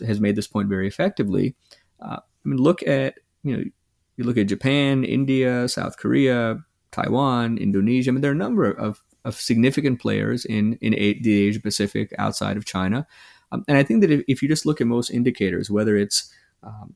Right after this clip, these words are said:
you know, which region is sort of the fulcrum of economic growth, which region is the sort of the linchpin of global supply chains,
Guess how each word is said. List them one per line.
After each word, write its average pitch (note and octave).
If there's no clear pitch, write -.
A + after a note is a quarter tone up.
you A#2
know, G#2
which B2+
region A#2+
is G#2+
sort -
of G#2
the A2+
fulcrum A2
of G2+
economic G2
growth, C#3
which A#2
region A2+
is G#2
the G2+
sort G#2+
of G2
the G2+
linchpin G#2+
of G2
global G2
supply C3
chains, C3+